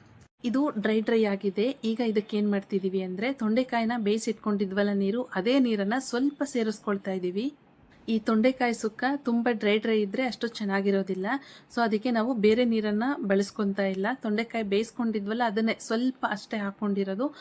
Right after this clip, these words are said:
ಹಾಕೊಂಡು ಸ್ವಲ್ಪ ಮಿಕ್ಸ್ ಮಾಡ್ಕೊಂಡು ಪಾನನ ಮುಚ್ಚಿ ಒಂದು ಐದು ನಿಮಿಷ ಬಿಟ್ಟಿದೀವಿ. ಗ್ಯಾಸನ್ನ ಮೀಡಿಯಂ ಫ್ಲೇಮ್‌ನಲ್ಲೇ ಇಟ್ಟು ಐದು ನಿಮಿಷ ಆದ್ಮೇಲೆ ತೋರಿಸ್ತಾ ಇದೀವಿ. ನೋಡ್ತಾ ಇರಬಹುದು ನೀರೆಲ್ಲ ಚೆನ್ನಾಗಿ ಅಬ್ಸರ್ವ್ ಆಗಿದೆ, ಕನ್ಸಿಸ್ಟೆನ್ಸಿನೂ ಕೂಡ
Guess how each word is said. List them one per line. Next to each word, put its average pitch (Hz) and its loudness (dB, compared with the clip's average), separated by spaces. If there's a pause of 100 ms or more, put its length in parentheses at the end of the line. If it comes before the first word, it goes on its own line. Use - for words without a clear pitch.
(200)
ಹಾಕೊಂಡು 247 2
ಸ್ವಲ್ಪ 233 -4
ಮಿಕ್ಸ್ 226 -2
ಮಾಡ್ಕೊಂಡು 202 -2 (300)
ಪಾನನ 262 6
ಮುಚ್ಚಿ 233 -2
ಒಂದು 233 -2
ಐದು 233 0
ನಿಮಿಷ 226 0
ಬಿಟ್ಟಿದೀವಿ. 208 -2 (340)
ಗ್ಯಾಸನ್ನ 233 4
ಮೀಡಿಯಂ 226 2
ಫ್ಲೇಮ್‌ನಲ್ಲೇ 214 2
ಇಟ್ಟು 277 -2
ಐದು 214 0
ನಿಮಿಷ 214 2
ಆದ್ಮೇಲೆ 226 2
ತೋರಿಸ್ತಾ 214 -2
ಇದೀವಿ. 196 0 (320)
ನೋಡ್ತಾ 247 2
ಇರಬಹುದು 208 0
ನೀರೆಲ್ಲ 226 2
ಚೆನ್ನಾಗಿ 208 -2
ಅಬ್ಸರ್ವ್ 196 -2
ಆಗಿದೆ, 196 -4 (440)
ಕನ್ಸಿಸ್ಟೆನ್ಸಿನೂ 226 2
ಕೂಡ 208 2